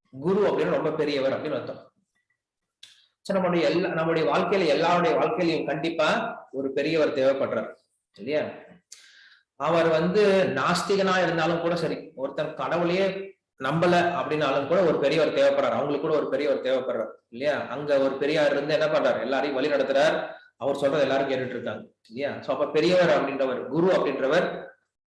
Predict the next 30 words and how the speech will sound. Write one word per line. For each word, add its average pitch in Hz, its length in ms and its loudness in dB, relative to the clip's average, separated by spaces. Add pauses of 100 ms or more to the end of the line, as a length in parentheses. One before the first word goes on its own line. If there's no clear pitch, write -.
(140)
அவர் 135 280 -2
கடவுள் 160 420 2
நம்பலாலும் 175 420 4
சரி, 170 340 0
கடவுள் 139 400 0
நம்பலனாலும் 151 460 0
சரி, 127 160 -2 (200)
எல்லாருக்கும் 151 560 0
ஒரு 135 180 0
குரு 156 200 2
அப்படின்றவர் 131 560 0 (180)
தேவைப்படுறார். 117 540 -2 (340)
So - 220 -8
குரு 180 240 4
அப்படின்ற 147 340 2
சப்தத்துக்கு 147 380 0
அர்த்தம் 156 200 0
என்ன 127 440 -2
சொல்லி 165 200 -6
சொல்லிட்டேன். 117 380 -6
குரு 156 220 0
அப்படின்னா 147 580 -2 (120)
ரொம்ப 139 240 -4
கனமானவர், 139 720 0 (720)
இல்ல 156 160 -4
ரொம்ப 151 240 -2
பெரியவர் 143 520 0
அப்படின்னு - 280 -4
அர்த்தம். 110 300 -4 (1200)
ஏன்னா 156 220 0